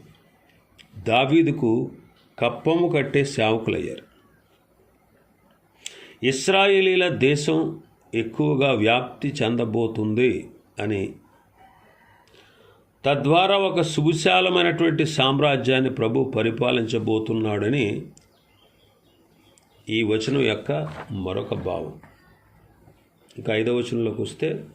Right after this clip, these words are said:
మన భాగంలో ఐదవ వచనం, పరమగీతము ఏడు ఐదు. "నీ శిరస్సు కర్మెలు పర్వత రూపము."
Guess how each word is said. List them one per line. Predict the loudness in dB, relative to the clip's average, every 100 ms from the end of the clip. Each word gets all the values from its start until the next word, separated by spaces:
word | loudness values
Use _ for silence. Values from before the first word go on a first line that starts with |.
| -20 _ _ _ _ _ _ _ -10
మన | -8
భాగంలో | -4 -4 -4 -6 -8 -12 -20 _ _ _ _ _ _ -20 -8
ఐదవ | -4 0 -2
వచనం, | -4 -10 -16 -20 _ _ _ _ _ _ _ _ _ _ _ _ _ -6
పరమగీతము | -2 -2 0 -2 0 -2 0
ఏడు | 2 2 2 2
ఐదు. | 0 -6 -14 _ _ _ _ _ _ _ _ _ _ _ _
"నీ | 0 0 0
శిరస్సు | 0 2 2 0 2 2 4 0 -4 -10 -20 -20 _ _ _ _
కర్మెలు | 0 2 2 4 2 2
పర్వత | 0 2 0 0
రూపము." | 0 0 0 -2 -2 -2 -4